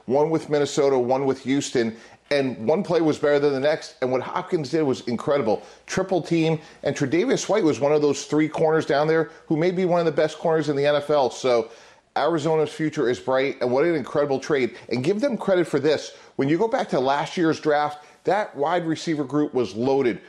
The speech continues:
Justin Jefferson, Ruggs, Jer-, uh, Jeudy,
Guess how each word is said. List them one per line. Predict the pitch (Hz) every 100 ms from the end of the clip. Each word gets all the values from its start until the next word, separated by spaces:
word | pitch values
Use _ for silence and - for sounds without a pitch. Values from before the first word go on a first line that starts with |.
| - -
Justin | 120 - 107
Jefferson, | 165 160 151 - 120 98 -
Ruggs, | 117 139 185 170 127 101 - - - - _ _ -
Jer-, | 156 156 -
uh, | 131 117
Jeudy, | 123 165 147 123